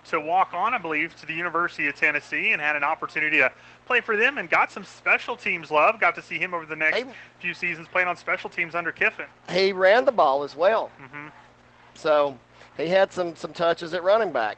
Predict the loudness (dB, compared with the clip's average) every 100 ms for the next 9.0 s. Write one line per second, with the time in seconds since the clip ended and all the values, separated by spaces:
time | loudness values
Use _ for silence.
0 | -4 -2 -2 -4 -6 -4 -2 -2 -4 -8
1 | -8 -4 -4 -4 -6 0 4 6 4 2
2 | -2 -2 0 -2 2 4 4 4 2 2
3 | 0 -2 -2 0 -2 -2 -2 -2 -2 -2
4 | -4 -4 -6 -14 -4 0 2 0 0 0
5 | 4 4 4 -2 -2 -2 -2 -2 0 2
6 | 0 -4 -4 -2 -2 -6 -4 -2 -2 -6
7 | -14 -2 2 4 2 0 -2 2 2 2
8 | 2 0 0 -2 -6 -6 -4 -4 -4 -12